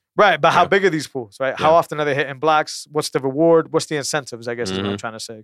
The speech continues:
Speaker 1: 'Cause,
Speaker 2: Mm-hmm.
Speaker 1: um, you sent me that comp-, uh, Compass competition, but, like,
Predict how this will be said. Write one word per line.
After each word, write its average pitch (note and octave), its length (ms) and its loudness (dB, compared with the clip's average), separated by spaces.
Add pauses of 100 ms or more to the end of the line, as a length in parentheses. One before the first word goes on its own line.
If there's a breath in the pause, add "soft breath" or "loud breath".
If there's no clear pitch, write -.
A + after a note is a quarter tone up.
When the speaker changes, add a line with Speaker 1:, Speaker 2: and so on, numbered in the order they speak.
Speaker 1:
'Cause, G2 300 -8
Speaker 2:
Mm-hmm. - 380 -16
Speaker 1:
um, A#2 200 -4
you D#3+ 80 0
sent E3+ 200 2
me D3+ 80 0
that C#3 160 2
comp-, C3+ 280 -2
uh, C3+ 180 0
Compass D3 360 -4
competition, C3+ 680 -4
but, A#2+ 180 -4
like, A#2+ 280 -6